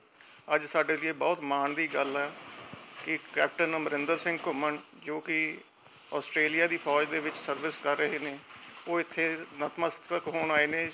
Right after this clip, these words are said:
ਗੁਰਦੁਆਰਾ ਸ਼੍ਰੀ ਫਤਿਹਗੜ੍ਹ ਸਾਹਿਬ। ਔਰ ਸਭ ਤੋਂ ਵੱਡੀ ਗੱਲ ਤਾਂ ਇਹ ਹੈ, ਇਹ captain select ਹੋਏ ਨੇ, direct selection ਹੈ। ਜਿਵੇਂ ਇੰਡੀਆ ਦੇ ਵਿੱਚ ਐਨ ਡੀ ਏ ਹੁੰਦਾ, ਉਸੇ ਤਰੀਕੇ ਨਾਲ ਇਹ ਆਸਟ੍ਰੇਲੀਆ ਦੇ ਐਨ ਡੀ ਏ ਦੇ ਵਿੱਚੋਂ pass ਹੋ ਕੇ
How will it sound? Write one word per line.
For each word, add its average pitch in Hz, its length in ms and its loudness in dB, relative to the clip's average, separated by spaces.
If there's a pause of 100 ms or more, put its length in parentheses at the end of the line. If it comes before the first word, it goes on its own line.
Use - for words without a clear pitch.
ਗੁਰਦੁਆਰਾ 147 420 4
ਸ਼੍ਰੀ 151 240 0
ਫਤਿਹਗੜ੍ਹ 147 440 0
ਸਾਹਿਬ। 165 300 0 (580)
ਔਰ 170 80 0
ਸਭ 175 200 4
ਤੋਂ 214 160 2
ਵੱਡੀ 180 320 2
ਗੱਲ 175 140 8
ਤਾਂ 180 120 6
ਇਹ 185 200 8
ਹੈ, 185 120 6
ਇਹ 185 180 4
captain 170 340 2
select 156 420 0
ਹੋਏ 165 200 0
ਨੇ, 170 200 2
direct 156 360 4
selection 160 460 0
ਹੈ। 170 80 4
ਜਿਵੇਂ 160 280 0
ਇੰਡੀਆ 165 260 4
ਦੇ 165 80 -2
ਵਿੱਚ 160 180 -4
ਐਨ 151 220 -2
ਡੀ 160 120 6
ਏ 175 80 10
ਹੁੰਦਾ, 151 360 0 (360)
ਉਸੇ 170 300 2
ਤਰੀਕੇ 175 360 0
ਨਾਲ 170 220 2
ਇਹ 180 60 2
ਆਸਟ੍ਰੇਲੀਆ 165 580 2
ਦੇ 175 120 4
ਐਨ 160 120 4
ਡੀ 156 100 0
ਏ 170 60 2
ਦੇ 165 100 -2
ਵਿੱਚੋਂ 160 280 -4
pass 156 380 4
ਹੋ 160 100 -4
ਕੇ 151 240 -6